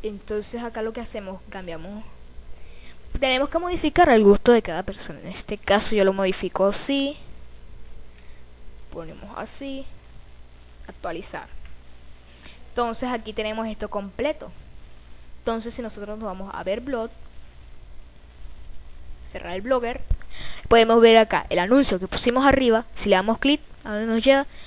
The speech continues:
Aquí dice, "Sí, el enlace de usuario es correcto". Entonces nos vamos aquí sí. Volvemos atrás. Vamos al Dinero Venezuela. Podemos ver aquí cli-, otra vez. Podemos a ver este otro.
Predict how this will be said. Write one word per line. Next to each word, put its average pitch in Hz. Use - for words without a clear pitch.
Aquí 208
dice, 220
"Sí, 277
el 202
enlace 220
de 277
usuario 254
es 208
correcto". 196
Entonces 170
nos 175
vamos 165
aquí 254
sí. 285
Volvemos 202
atrás. 254
Vamos 185
al 190
Dinero 175
Venezuela. 240
Podemos 190
ver 220
aquí 277
cli-, 262
otra 185
vez. 277
Podemos 185
a 208
ver 214
este 285
otro. 254